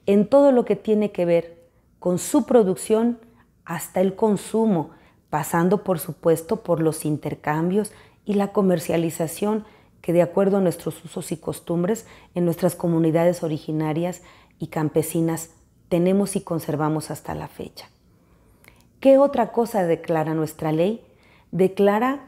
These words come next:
al maíz nativo garantía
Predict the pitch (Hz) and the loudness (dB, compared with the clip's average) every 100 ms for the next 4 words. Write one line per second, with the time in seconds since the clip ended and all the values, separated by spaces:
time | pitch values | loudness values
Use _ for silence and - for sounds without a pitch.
0 | _ - 175 180 180 196 208 185 - 202 | _ -8 -2 0 2 0 0 -2 -2 -2
1 | 196 269 269 - _ _ _ _ _ _ | 0 -2 -2 -18 _ _ _ _ _ _
2 | _ - 185 185 180 180 208 214 233 | _ -2 0 2 2 0 2 2 0